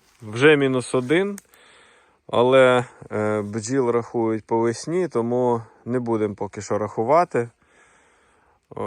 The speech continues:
ну, сім'я була дуже класна, от і вулик її. І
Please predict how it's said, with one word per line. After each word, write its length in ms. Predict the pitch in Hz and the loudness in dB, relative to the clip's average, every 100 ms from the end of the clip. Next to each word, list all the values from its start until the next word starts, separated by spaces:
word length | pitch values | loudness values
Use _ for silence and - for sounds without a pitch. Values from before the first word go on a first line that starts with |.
| 107 107 110 107 107 104 | -6 -6 -6 -8 -10 -4
ну, 200 | 120 143 | 0 0
сім'я 380 | - 139 147 175 | 0 2 2 4
була 240 | 139 135 | 2 0
дуже 340 | 123 117 104 | 0 -2 -2
класна, 520 | 95 98 92 95 101 98 | -4 -2 -2 -2 -10 -8
от 420 | 104 101 - - | -8 -10 -16 -12
і 380 | 98 95 95 - - - 104 - - | -10 -8 -10 -12 -16 -20 -20 -20 -12
вулик 520 | 101 104 101 95 - | -6 -4 -4 -6 -10
її. 340 | 95 95 95 101 _ _ _ _ _ _ - - - - _ _ _ _ _ _ _ _ - | -8 -4 -6 -8 _ _ _ _ _ _ -20 -20 -20 -20 _ _ _ _ _ _ _ _ -10
І 840 | 104 101 104 104 104 101 101 101 | -6 -4 -2 -2 -2 0 0 -2